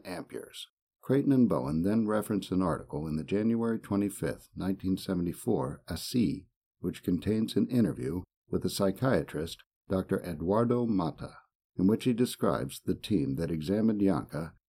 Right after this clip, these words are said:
as four psychiatrists, two psychologists, a surgeon, and a traumatologist. He said there were several sessions that involved the use of hypnosis and pentothal. He said Yanka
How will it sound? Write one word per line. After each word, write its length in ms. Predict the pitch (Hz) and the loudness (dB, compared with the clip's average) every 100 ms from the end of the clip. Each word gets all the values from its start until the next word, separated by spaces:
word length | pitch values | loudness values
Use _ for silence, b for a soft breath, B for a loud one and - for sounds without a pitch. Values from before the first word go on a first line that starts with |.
| - | -4
as 300 | 87 87 - _ _ | -2 -4 -8 _ _
four 260 | - 131 | 2 2
psychiatrists, 1000 | 127 135 123 - - 135 - 78 - - - _ _ | 4 2 0 2 0 0 -4 -8 -8 -16 -16 _ _
two 180 | - 131 | 0 0
psychologists, 1040 | 120 123 117 113 73 120 127 180 - - - _ - | 4 2 2 2 0 0 -4 -6 -8 -14 -16 _ -8
a 80 | 90 | -6
surgeon, 600 | - 131 113 71 71 85 _ - | 2 4 4 2 -4 -6 _ -4
and 120 | 90 | -2
a 40 | |
traumatologist. 960 | 90 117 117 117 - 90 71 62 55 - - _ _ | 0 2 4 4 4 2 0 -4 -10 -14 -20 _ _
He 100 | - | -6
said 360 | 110 - 127 131 | -2 0 0 2
there 140 | 104 | 2
were 100 | 80 | 2
several 380 | 80 - 120 123 | 0 0 2 2
sessions 640 | 117 - 73 - 73 80 - _ _ - | 0 0 -2 -2 -6 -6 -10 _ _ -4
that 100 | 87 | 2
involved 540 | 92 87 113 117 98 | 2 4 2 0 -4
the 100 | 82 | -2
use 300 | 78 117 117 | 0 0 0
of 100 | 117 | 0
hypnosis 680 | 123 117 98 73 - 90 - | 0 2 0 0 -4 -6 -2
and 140 | 90 | -2
pentothal. 560 | 87 90 71 - - - _ _ _ - | 0 0 -2 -6 -12 -14 _ _ _ -8
He 80 | |
said 240 | 95 107 98 | -4 0 2
Yanka 580 | 110 117 90 71 73 | 4 2 0 -4 -8